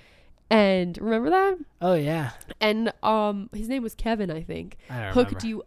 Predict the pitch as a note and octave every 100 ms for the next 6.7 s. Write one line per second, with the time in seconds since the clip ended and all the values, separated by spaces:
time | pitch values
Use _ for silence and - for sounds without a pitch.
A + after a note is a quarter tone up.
0 | - F#3+ - G#3 G3+ E3 D#3+ F3+ A3+ C4
1 | C4 C4 C4 C4 C4+ B3+ A#3+ C#4 C4 -
2 | - E3+ - A3+ B3+ B3 C4+ C4 C4+ A#3
3 | A#3 C4+ C4 C4 C#4 B3+ B3 - - -
4 | - - A#3+ G3+ E3+ - - - A#3 A#3
5 | A#3 - - A#3+ A#3 - A#3+ A#3 G#3 -
6 | C#4+ B3+ A#3+ A#3+ A#3 -